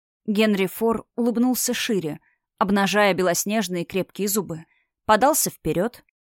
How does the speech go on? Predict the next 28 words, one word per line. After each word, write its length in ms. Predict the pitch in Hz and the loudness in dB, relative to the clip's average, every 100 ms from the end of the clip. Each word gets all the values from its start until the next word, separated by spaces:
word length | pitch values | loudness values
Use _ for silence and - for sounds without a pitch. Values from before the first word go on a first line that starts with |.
| _ - | _ 0
и 160 | 277 | 0
тихо 400 | - 170 156 165 | 2 -4 -4 -6
ответил: 540 | 175 170 143 - 156 - _ _ _ _ _ | -6 -6 -8 -8 -10 -16 _ _ _ _ _
"Тогда 460 | 208 226 294 311 | -2 2 4 4
вы 120 | 247 185 | 2 0
работали 520 | 170 175 170 165 160 | 0 -2 -4 -4 -4
в 60 | |
другом 400 | 156 214 226 214 | -4 -2 0 -2
месте 560 | 147 143 - - 220 240 _ _ | -2 -4 -6 -6 -8 -10 _ _
и 160 | - 202 | -2 0
нужны 460 | 196 165 180 160 | 0 -2 -2 -2
были 400 | 160 175 170 165 - | -2 -2 -2 -4 -6
для 380 | 170 185 165 | -2 0 2
других 420 | 156 196 151 143 - | 2 -2 -2 -10 -12
дел. 320 | 127 - - _ _ _ _ | -12 -12 -16 _ _ _ _
На 160 | 220 | 4
этот 340 | 226 233 202 - | 4 2 0 -2
раз, 300 | 226 240 - | -2 -2 -4
мистер 400 | 147 - - 147 | -4 -6 -10 -12
Брукс, 480 | - 156 - - - _ _ _ _ | -10 -10 -6 -6 -8 _ _ _ _
я 220 | 220 254 | 0 2
хотел 400 | 247 233 - 226 | 2 0 0 0
бы 180 | 202 202 | 2 -2
помочь 440 | - 180 175 175 185 | 0 0 0 -4 -4
вам 140 | 175 | -4
спасти 720 | - 180 175 - 262 262 180 - | -2 -2 -4 -4 -4 -4 -6 -4
одного 500 | 202 196 214 208 196 | -2 0 0 0 -2
человека. 800 | 190 214 190 170 127 - - 196 | -4 -4 -4 -4 -8 -12 -18 -20